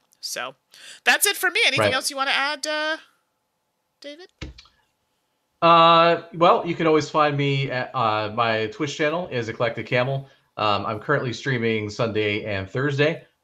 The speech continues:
Speaker 2: Uh, I drop Tuesdays 'cause, you know, I'm doing a lot over here at the, for the time being. But, uh, yeah, um, and then, uh, you can find me on Twitch at, uh, Come Play L A, and, uh, yeah,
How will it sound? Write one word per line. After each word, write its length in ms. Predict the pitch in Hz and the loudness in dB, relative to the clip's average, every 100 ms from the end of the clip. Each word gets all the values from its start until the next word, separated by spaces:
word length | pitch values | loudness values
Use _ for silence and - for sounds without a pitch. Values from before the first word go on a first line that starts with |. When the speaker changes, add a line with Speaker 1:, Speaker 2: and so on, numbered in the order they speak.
| _ - | _ -6
Speaker 2:
Uh, 160 | 95 95 | -2 -2
I 60 | 101 | 0
drop 260 | 110 101 | 0 0
Tuesdays 480 | 123 113 113 127 139 | -2 0 0 0 -2
'cause, 360 | 110 92 - - | -4 -6 -8 -10
you 100 | 107 | -6
know, 220 | 92 92 - | -6 -8 -10
I'm 260 | 101 95 - _ | -10 -10 -12 _
doing 200 | 113 104 | -4 0
a 40 | |
lot 200 | 101 104 | 0 0
over 220 | 110 98 98 | -2 -4 0
here 320 | 113 139 - | 0 0 -4
at 80 | 107 | -8
the, 60 | 113 | -4
for 160 | - | 0
the 240 | 120 117 110 | 4 6 6
time 200 | 131 120 | 4 2
being. 240 | 127 156 - _ _ _ _ | 2 -2 -4 _ _ _ _
But, 280 | 120 117 - | 2 2 4
uh, 600 | 127 127 127 127 131 131 _ _ _ - | 8 8 8 8 6 0 _ _ _ 2
yeah, 320 | 160 165 - - | 2 2 -2 0
um, 580 | 120 120 120 117 135 _ - | 2 4 2 -4 -10 _ -8
and 120 | 127 | -2
then, 260 | 131 131 131 | 0 0 0
uh, 100 | 131 | 0
you 120 | 131 | 0
can 80 | 135 | 0
find 180 | 147 135 | 2 2
me 60 | |
on 60 | 123 | 0
Twitch 280 | 135 131 - | -2 -6 -4
at, 320 | 117 113 113 | -2 -2 -2
uh, 180 | 113 104 | 0 0
Come 220 | 104 113 | 0 -4
Play 280 | 110 113 107 | -2 0 0
L 240 | 98 107 104 | 0 0 2
A, 300 | 101 101 - _ _ _ _ | 0 -2 -8 _ _ _ _
and, 340 | 95 98 98 98 | -4 -4 -4 -2
uh, 440 | 98 101 101 104 _ | 0 2 0 -6 _
yeah, 220 | 101 156 | -6 -6